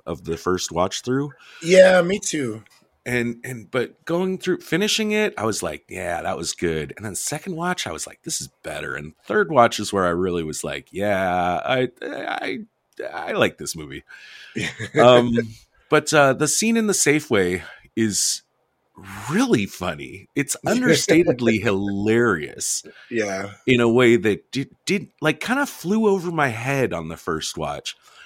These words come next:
Speaker 2: Yeah.
Speaker 1: But especially, and we talked about, like, the,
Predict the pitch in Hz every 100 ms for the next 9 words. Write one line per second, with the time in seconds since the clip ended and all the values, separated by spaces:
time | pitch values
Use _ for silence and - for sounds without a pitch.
0 | - 113 101 147 139 - - _ _ _
1 | _ - - - 233 226 175 131 139 147
2 | 156 - 139 101 110 - 92